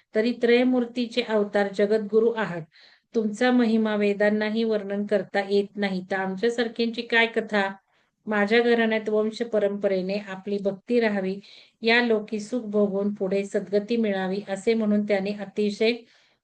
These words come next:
वर-, करुण स्वराने आपली समस्या सद्गुरूंना सांगितली.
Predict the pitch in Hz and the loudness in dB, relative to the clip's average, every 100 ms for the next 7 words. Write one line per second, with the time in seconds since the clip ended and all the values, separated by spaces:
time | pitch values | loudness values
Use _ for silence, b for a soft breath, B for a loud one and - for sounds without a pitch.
0 | _ 190 190 208 208 208 - 220 233 254 | _ -6 4 4 4 0 0 0 2 0
1 | 262 - 220 208 196 202 208 190 - 208 | -2 0 2 2 0 -4 -6 -10 -2 0
2 | 208 208 190 190 208 202 214 190 185 185 | 2 0 0 -2 -2 0 0 -2 -2 -4
3 | 185 196 226 208 185 156 165 151 | -4 -4 -2 -2 -2 -6 -10 -12